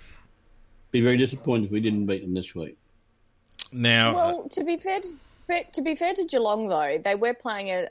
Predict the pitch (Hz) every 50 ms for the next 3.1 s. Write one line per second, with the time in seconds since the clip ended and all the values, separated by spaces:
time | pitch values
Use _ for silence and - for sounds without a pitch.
0 | - 170 165 165 160 160 160 151 - - _ _ _ _ _ _ _ _ _ _
1 | - 170 180 170 180 170 170 170 170 170 160 160 156 156 - 156 - 165 160 156
2 | 165 156 156 156 151 143 151 - 151 143 139 - 147 139 135 139 135 131 - 143
3 | 139 131